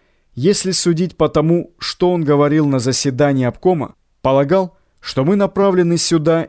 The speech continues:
исключительно с одной целью: закрыть движение на железных дорогах. Иначе говоря, подрывники ставят мины – рвут железнодорожное полотно, сбрасывают под откос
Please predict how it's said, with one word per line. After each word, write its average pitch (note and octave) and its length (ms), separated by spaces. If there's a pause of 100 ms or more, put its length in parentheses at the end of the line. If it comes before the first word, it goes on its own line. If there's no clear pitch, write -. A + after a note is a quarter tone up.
исключительно E3 840
с - 140
одной C#3 300
целью: A#2+ 540 (460)
закрыть D3+ 680
движение D3 840
на B2+ 140
железных B2+ 640
дорогах. A#2+ 540 (580)
Иначе D3 420
говоря, A#2+ 480 (420)
подрывники D3 600
ставят C#3+ 480
мины – D#3 400 (360)
рвут D3 480
железнодорожное C#3 880
полотно, D3 640 (400)
сбрасывают E3 800
под E3 140
откос E3 480